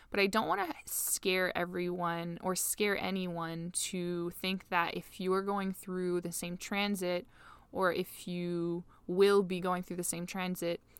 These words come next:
that your life is gonna be <laughs> similar to what happened to me. I also believe that your transits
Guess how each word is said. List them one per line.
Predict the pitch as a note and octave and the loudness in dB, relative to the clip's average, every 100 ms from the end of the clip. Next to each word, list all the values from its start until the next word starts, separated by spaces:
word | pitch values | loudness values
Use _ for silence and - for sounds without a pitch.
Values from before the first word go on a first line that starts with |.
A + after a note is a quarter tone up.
| - | 0
that | F#3 E3+ | 4 4
your | F#3 F#3+ | 4 0
life | F#3 F3+ G3 - | 4 4 4 0
is | A3+ | -2
gonna | G#3+ G3+ | 0 0
be | F3 | 0
<laughs> | F3+ - | 6 8
similar | B3+ B3 G#3+ A3 | 10 10 10 6
to | A3+ | 4
what | F#3 F3+ | 4 4
happened | E3 - - | 4 2 -4
to | - | -4
me. | F#3 F#3 - - - - - | -6 -6 -10 -16 -20 -20 -2
I | - G3+ | 4 6
also | A3+ B3 D4 | 6 4 0
believe | B3+ G3+ F#3+ G3+ | 2 2 0 0
that | G3+ E3+ - - _ - | 2 2 0 -8 _ -4
your | F#3 F#3 | 0 0
transits | - F#3+ F3+ F#3 G#3 A3 - - | 0 0 2 2 2 0 -2 -10